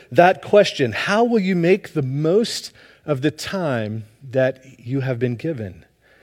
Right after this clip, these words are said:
And as I said before, perhaps you need to confess that you've not been making the most of the time for spiritual purposes. You've been using it in your own way, for your own purposes, apart from God's desires,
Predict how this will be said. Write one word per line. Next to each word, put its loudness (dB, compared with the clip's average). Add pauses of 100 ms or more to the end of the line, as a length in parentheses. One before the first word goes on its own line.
(600)
And 0
as 4
I 4
said 2
before, 4
perhaps 0
you -2
need 2
to 0
confess 4 (500)
that 6
you've 2
not 2
been 6
making 6
the 8
most 6
of 6
the 6
time 2
for 4
spiritual 4
purposes. 4
You've 2
been 4
using 4
it 4
in 0
your 4
own 6
way, 10
for 2
your 4
own 4
purposes, 2
apart 0
from 0
God's 2
desires, 2